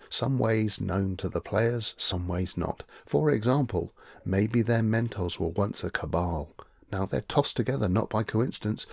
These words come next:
but by events that do connect them to one another. So as the characters meet, the players have things to learn. The picture that emerges, how the characters' backgrounds are related,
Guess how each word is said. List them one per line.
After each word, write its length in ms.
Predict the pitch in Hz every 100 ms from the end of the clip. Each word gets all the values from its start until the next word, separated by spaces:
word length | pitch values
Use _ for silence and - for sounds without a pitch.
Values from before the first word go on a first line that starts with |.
| - -
but 160 | -
by 140 | 110 131
events 580 | 127 101 113 104 -
that 240 | - 110 -
do 180 | 113 135
connect 380 | 117 113 -
them 160 | - 107
to 100 | 107
one 160 | 101 110
another. 400 | 113 110 85 - - - - -
So 360 | - 110 - -
as 200 | 107 -
the 80 | -
characters 640 | - 139 - - 127 135
meet, 360 | 131 185 - - - - - -
the 100 | 87
players 480 | - 95 104 92 -
have 160 | 87
things 320 | - 92 90 -
to 120 | 78
learn. 540 | 78 92 98 76 82 - - - - _ -
The 100 | -
picture 340 | 107 - 90
that 140 | 78
emerges, 720 | 78 78 87 - - 85 - - _ -
how 200 | 98 82
the 100 | 82
characters' 500 | - 95 - - -
backgrounds 600 | - 110 - 95 80 78
are 180 | 73 76
related, 580 | 76 98 135 - 87